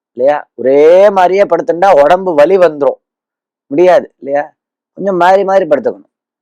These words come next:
அப்ப பகவான் பரமாத்மா சயன ஏகாதசியில சயனிச்சவர்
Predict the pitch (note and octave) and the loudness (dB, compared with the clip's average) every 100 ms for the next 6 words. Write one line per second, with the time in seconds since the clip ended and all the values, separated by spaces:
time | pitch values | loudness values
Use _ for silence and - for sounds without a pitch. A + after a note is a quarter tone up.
0 | _ _ _ _ F#3 G3 - - B2 E3+ | _ _ _ _ 0 0 -2 -6 -2 0
1 | F#3 F3 C#3+ C3+ F3 E3+ B2+ C3+ D3 - | 0 -2 -4 -2 0 -2 -4 -10 -12 -14
2 | _ _ _ _ _ _ _ _ _ - | _ _ _ _ _ _ _ _ _ -4
3 | C#3 F#3 F#3 E3 D#3+ D3 C#3 C#3 A#2+ G2 | -2 0 0 0 0 -2 -4 -4 -4 -4
4 | A2+ D3 F3 - B2+ D3 | -6 -6 -6 -4 -4 -4